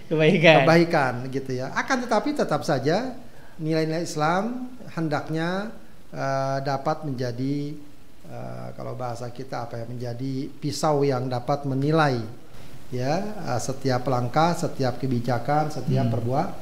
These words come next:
Speaker 1: Hmm.
Speaker 2: perbuatan. Jika di sana ada kebaikan sesuai dengan ajaran Islam, katakanlah yang diinginkan kemajuan, eh, kesadaran ya, atau juga apa namanya, eh,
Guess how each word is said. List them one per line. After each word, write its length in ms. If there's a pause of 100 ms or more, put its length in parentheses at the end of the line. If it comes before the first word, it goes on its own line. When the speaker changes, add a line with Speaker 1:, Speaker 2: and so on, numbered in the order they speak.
(200)
Speaker 1:
Hmm. 80
Speaker 2:
perbuatan. 720
Jika 240
di 100
sana 300
ada 160
kebaikan 800
sesuai 420
dengan 240
ajaran 320
Islam, 460
katakanlah 580
yang 200
diinginkan 420
kemajuan, 760 (460)
eh, 220
kesadaran 1000
ya, 280
atau 220
juga 600 (460)
apa 240
namanya, 500 (380)
eh, 920